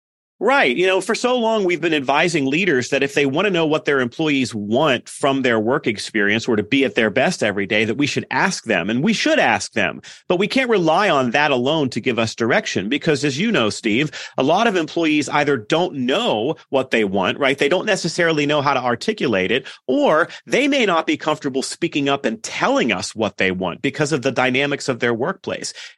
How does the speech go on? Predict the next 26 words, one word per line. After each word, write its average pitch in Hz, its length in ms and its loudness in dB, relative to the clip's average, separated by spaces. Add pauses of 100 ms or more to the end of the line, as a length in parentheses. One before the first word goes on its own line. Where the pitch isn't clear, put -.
And 180 120 -4
so 202 160 0
going 240 420 0
out 151 300 2
and 139 160 -4
taking 190 340 -4
a 147 60 2
look 127 400 -2
at 117 280 0 (200)
what 156 320 0
we 185 300 0
know, 160 340 0
right? 143 200 0
We 214 80 0
don't 294 140 0
have 247 200 0
to 180 180 -2
rack 180 260 0
our 139 140 2
brains 135 380 -2
to 123 100 -8
figure 127 280 0
out 123 220 2
what 131 240 0 (160)
people 160 360 0
need 143 500 2